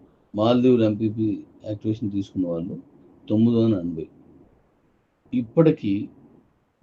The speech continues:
అది రెండు వేలకి పైన వచ్చింది. ఆ, చిల్లర ఎంతో ఉంది, అది చూస్తాను నేను. నేను చూసేసరికి రెండు వేల చిల్లర ఉన్నారు. అంటే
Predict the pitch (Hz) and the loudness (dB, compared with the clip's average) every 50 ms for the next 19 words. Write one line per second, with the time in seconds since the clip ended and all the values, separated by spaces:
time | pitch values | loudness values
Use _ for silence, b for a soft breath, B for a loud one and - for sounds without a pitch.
0 | _ _ _ _ _ - 120 127 123 117 120 123 120 110 113 131 143 151 143 127 | _ _ _ _ _ 0 2 4 4 4 4 4 2 2 4 6 6 8 8 8
1 | 139 147 156 160 151 - - 110 110 120 123 120 110 - - - - 82 78 - | 8 8 8 6 4 2 0 0 0 2 2 0 -2 -4 -8 -12 -14 -14 -14 -14
2 | - - _ _ _ _ _ _ _ _ _ _ _ _ _ _ _ _ _ _ | -20 -20 _ _ _ _ _ _ _ _ _ _ _ _ _ _ _ _ _ _
3 | _ _ 113 104 98 92 - - 110 107 113 113 113 101 98 95 113 104 95 90 | _ _ -8 -6 -6 -6 -6 -4 -4 -2 0 0 0 0 0 0 -2 -2 0 0
4 | 92 - - - 101 90 - 95 95 90 - - - 85 82 80 80 82 82 - | -2 -4 -6 -10 -12 -10 -6 -6 -6 -6 -6 -8 -10 -8 -8 -8 -10 -12 -16 -20
5 | - _ _ - _ _ _ _ _ _ _ _ 98 98 95 95 92 104 104 110 | -20 _ _ -20 _ _ _ _ _ _ _ _ -6 -4 -4 -4 -4 -4 -4 -4
6 | 110 - - 110 104 120 127 113 98 98 98 95 90 - 101 90 87 87 87 82 | -4 -4 -4 -4 -4 -4 -4 -2 -2 -2 -2 -4 -6 -8 -10 -10 -10 -8 -10 -10
7 | 80 76 - - - - _ _ _ _ _ _ _ _ _ _ - 104 120 117 | -10 -12 -14 -20 -20 -20 _ _ _ _ _ _ _ _ _ _ -8 -6 -2 2
8 | 135 | 2